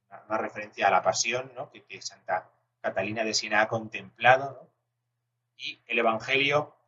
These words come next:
hace referencia a la importancia que asume en la Iglesia, pues, una, eh, hermana, una religiosa de clausura, eh, encerrada en su convento, donde ella vivía,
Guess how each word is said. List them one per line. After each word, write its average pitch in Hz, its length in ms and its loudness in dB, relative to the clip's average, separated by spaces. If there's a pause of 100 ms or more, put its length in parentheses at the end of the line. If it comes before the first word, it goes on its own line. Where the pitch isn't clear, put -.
(120)
hace - 220 0
referencia 131 760 0 (380)
a - 400 -20
la 110 120 -4
importancia 117 800 -6
que 104 180 0
asume 139 360 -2
en 156 100 -2
la 127 80 2
Iglesia, 131 580 -2
pues, - 320 -16 (140)
una, 135 220 0
eh, - 260 -16 (380)
hermana, 139 460 -4
una 107 160 -10
religiosa 139 920 -4 (240)
de 113 140 -10
clausura, 143 840 0 (280)
eh, 95 300 -12
encerrada 123 640 0
en 127 120 -6
su - 160 -12
convento, 143 720 -10
donde 104 320 -14
ella 110 240 -2
vivía, 107 560 -2